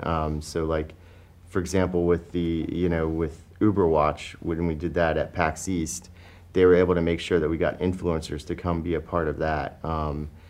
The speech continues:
and take a ride in the Lamborghini with Tracer, and, um, or a ride with seventy-six in the giant F six fifty, um, s-, or a ride with Diva in the little Prowler, um, car that was decked out in her s-,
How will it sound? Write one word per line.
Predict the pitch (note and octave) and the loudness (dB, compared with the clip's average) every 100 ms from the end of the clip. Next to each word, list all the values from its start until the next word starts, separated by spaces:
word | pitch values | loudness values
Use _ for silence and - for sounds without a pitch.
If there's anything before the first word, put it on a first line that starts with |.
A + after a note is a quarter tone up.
| - - | -20 -10
and | E2+ F2 | -6 -2
take | F#2 F2+ | 0 2
a | |
ride | E2 D#2+ D#2+ | 4 4 2
in | D#2+ | 0
the | D#2+ | -2
Lamborghini | D#2+ D#2+ D2 D#2 E2 D2+ | -2 -2 -4 -4 -2 -2
with | D2 | -4
Tracer, | D#2+ D2+ - D2+ C#2 C2+ - - | -2 -2 -2 -4 -2 -6 -10 -4
and, | D#2+ D#2+ D#2 D2+ D2 D2 | -2 0 -2 -2 -4 -2
um, | D#2 D2+ - | 0 0 0
or | D#2+ | 0
a | |
ride | D#2+ D#2+ D#2 | 2 2 0
with | D#2 | -4
seventy-six | E2+ D#2 D#2 - D#2+ - D2+ | -4 -4 -4 -4 -8 -6 -6
in | |
the | D2+ | -6
giant | D#2 D#2+ D2+ | -4 -2 -2
F | D#2 D2+ | -2 -6
six | D#2+ - | -10 -10
fifty, | D#2 D2+ D#2 D2 D2+ - - - - - | -10 -8 -6 -6 -8 -14 -20 -20 -20 -6
um, | D#2 D#2 D2 D2 D2+ D#2 - - - | -2 0 0 -2 -6 -10 -16 -20 -20
s-, | - - - | -10 -10 -2
or | F#2 F2 | 2 4
a | |
ride | E2+ E2+ E2 | 4 4 2
with | E2 | -2
Diva | - F2 E2 E2 D#2+ D#2 D2+ | -2 -2 0 0 0 0 0
in | D#2 | -2
the | D#2 D2 | -2 -2
little | D#2+ E2 | -2 -4
Prowler, | D2+ - E2 D#2+ D#2+ D#2 D#2 E2 - | -4 0 0 0 0 -2 -4 -8 -4
um, | E2+ D#2 D2+ D2+ | -2 0 -2 -6
car | - E2+ D2+ | -4 -2 0
that | D2+ | -2
was | D#2 D2+ | -4 -6
decked | D2+ D2+ D#2+ | -6 -6 -4
out | D#2 D#2 | -2 -2
in | D#2 | -2
her | D#2+ D#2+ | -2 -4
s-, | D#2 | -8